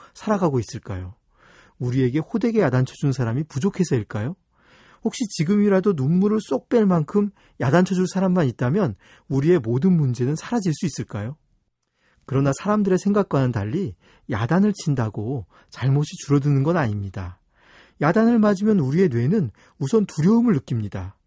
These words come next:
뜨거운 냄비를 실수로 잡았을 때처럼 깜짝 놀라서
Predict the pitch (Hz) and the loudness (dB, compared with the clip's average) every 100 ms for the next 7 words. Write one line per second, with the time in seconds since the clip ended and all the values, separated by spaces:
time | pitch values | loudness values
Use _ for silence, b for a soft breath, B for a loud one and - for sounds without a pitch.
0 | _ _ _ - - 254 262 220 196 190 | _ _ _ -8 0 2 4 4 4 2
1 | 196 190 262 240 233 208 135 143 170 151 | 0 0 -2 -2 0 0 0 0 -2 -4
2 | 151 - 165 202 - 254 254 196 120 117 | -2 0 -2 -2 -6 -2 2 2 2 -2
3 | - 190 101 | -2 -4 -4